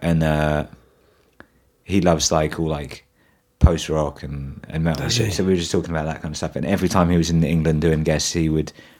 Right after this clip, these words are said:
Speaker 1: we would chill. He'd be in Brighton, and we'd just be drinking beers and shit. Then I did Bristol Convention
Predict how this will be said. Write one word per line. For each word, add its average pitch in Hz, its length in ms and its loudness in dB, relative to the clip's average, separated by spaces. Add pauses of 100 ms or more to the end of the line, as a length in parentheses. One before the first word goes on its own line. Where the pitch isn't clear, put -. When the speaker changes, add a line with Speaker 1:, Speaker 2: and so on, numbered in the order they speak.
Speaker 1:
we 90 100 6
would 80 100 2
chill. 85 200 2
He'd 82 200 2
be 87 80 2
in 80 80 0
Brighton, 78 420 0
and 76 160 -4
we'd 78 100 -2
just - 160 -8
be 80 80 -4
drinking 73 260 -8
beers 80 240 -2
and - 100 -12
shit. 78 220 -8 (460)
Then 92 320 0 (180)
I 92 60 0
did 107 220 2
Bristol 107 360 4
Convention 78 800 -4